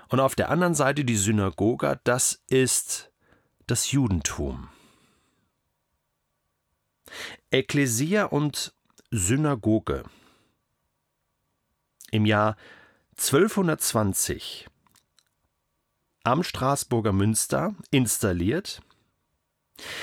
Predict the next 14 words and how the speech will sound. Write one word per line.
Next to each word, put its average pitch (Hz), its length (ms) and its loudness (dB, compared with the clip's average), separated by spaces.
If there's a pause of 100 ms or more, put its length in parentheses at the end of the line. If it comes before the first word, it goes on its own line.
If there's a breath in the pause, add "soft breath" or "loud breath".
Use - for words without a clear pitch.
(180 loud breath)
sind 117 260 2
in 120 160 2
der 110 80 4
mittelalterlichen 113 880 2
Bildwelt 92 520 0
die 107 100 2
Personifizierung 139 1600 0
der 87 260 2
siegreichen 98 1200 -2
Kirche 185 640 2
und 104 280 0
des 104 180 2
unterlegenen 120 1000 2
Judentums. 113 760 -2